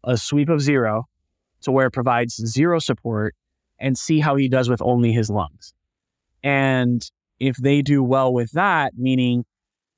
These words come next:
you're able to get them to an A B G that is manageable with a ventilator, right? Because that's the key. Once you take that off, the ventilator is all you have, unless you're gonna put 'em back on ecmo,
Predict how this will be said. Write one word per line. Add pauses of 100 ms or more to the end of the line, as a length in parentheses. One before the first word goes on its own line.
you're
able
to
get
them
to
an
A
B
G
that
is
manageable
with
a
ventilator, (220)
right?
Because
that's
the
key.
Once
you
take
that
off, (320)
the
ventilator
is
all
you
have, (360)
unless
you're
gonna
put
'em
back
on
ecmo,